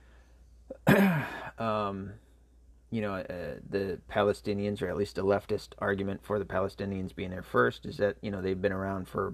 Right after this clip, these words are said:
however many thousands of years, blah, blah, blah. And, uh, I, I think both arguments are just kinda infantile, really.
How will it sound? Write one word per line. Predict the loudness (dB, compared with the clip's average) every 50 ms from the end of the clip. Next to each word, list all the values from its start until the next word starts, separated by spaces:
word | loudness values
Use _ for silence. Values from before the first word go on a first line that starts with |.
| -8 -10
however | -10 -8 -6 -6 -6 -6 -8 -8
many | -8 -8 -10 -8
thousands | -6 -6 -6 -6 -8 -10 -12 -14 -10
of | -6
years, | -2 2 2 2 2 2 0 -2
blah, | -6 -6 -6
blah, | -4 -4
blah. | -2 0 2 2 4 2 2 0 -4 -10 -20 -20 -20 -20 -20 -20 -20 -20 -20 -14 -8
And, | -6 -4 -2 -2 -2 -2 -4 -4 -6 -4 -2
uh, | -2 0 0 0 0 0
I, | 0 0 2 2
I | 0 -2
think | -2 -2 -4 -4 -2
both | 0 0 0 0 0
arguments | -2 -2 -2 -4 -6 -6 -8 -8
are | -8
just | -6 -6 -6 -6 -8 -10 -18 -20 -20 -20 -20 -20 -20 -18 -10
kinda | -6 -4 -4 -4 -4 -4 -6 -8 -12 -8 -4
infantile, | -2 -2 -2 0 -2 -2 0 2 2 0 0 -4 -8 -14 -16 -10 -6
really. | -4 -2 -2 -2 -4 -6